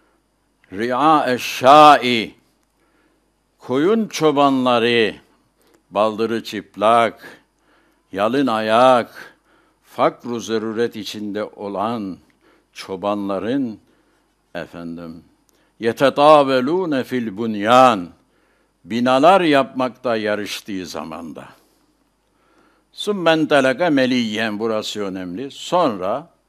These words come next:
kalktı, yavaş yavaş gitti. O gelen Cibril, henüz Cibril olduğu bilinmiyor. Ama kimse tanımadı. Diyecekler ki buranın ehlidir ama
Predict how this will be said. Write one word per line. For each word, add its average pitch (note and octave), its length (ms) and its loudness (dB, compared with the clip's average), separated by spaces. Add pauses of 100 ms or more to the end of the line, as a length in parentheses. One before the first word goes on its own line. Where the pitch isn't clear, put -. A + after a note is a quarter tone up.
(320)
kalktı, D3 720 -4 (380)
yavaş F2 680 -6
yavaş F#2 420 -12
gitti. - 600 -16
O G2 260 -10 (120)
gelen A2+ 600 2
Cibril, A2+ 720 -4
henüz B2 380 -4
Cibril C3 340 -2
olduğu A#2+ 400 -6
bilinmiyor. A2 680 -8 (1040)
Ama D#3 300 2
kimse F3+ 420 -4
tanımadı. G3 640 2 (840)
Diyecekler D#3+ 720 0
ki B2 240 -4
buranın D3 680 0 (160)
ehlidir D3 800 0 (200)
ama G2 420 -10